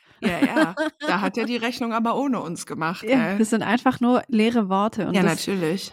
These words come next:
Speaker 2: da falle ich auch nicht mehr drauf rein. No, no, no.
Speaker 1: Mm, mm, mm.
Speaker 2: Taten und Handlungen.
Speaker 1: Ja.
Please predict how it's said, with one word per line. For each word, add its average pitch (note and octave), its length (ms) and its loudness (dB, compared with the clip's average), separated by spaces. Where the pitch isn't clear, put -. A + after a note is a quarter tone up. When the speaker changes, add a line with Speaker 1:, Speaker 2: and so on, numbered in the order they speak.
Speaker 2:
da G3 100 0
falle G3 300 -2
ich - 140 -6
auch - 120 -4
nicht G3+ 160 -4
mehr F3+ 140 -2
drauf - 320 -4
rein. F3+ 300 2
No, G3+ 240 2
no, F#3 200 4
no. F3 240 2
Speaker 1:
Mm, A#3+ 260 2
mm, G3+ 600 2
mm. G3+ 60 -4
Speaker 2:
Taten A3+ 640 0
und F#3+ 180 0
Handlungen. F#3+ 800 0
Speaker 1:
Ja. F3 300 2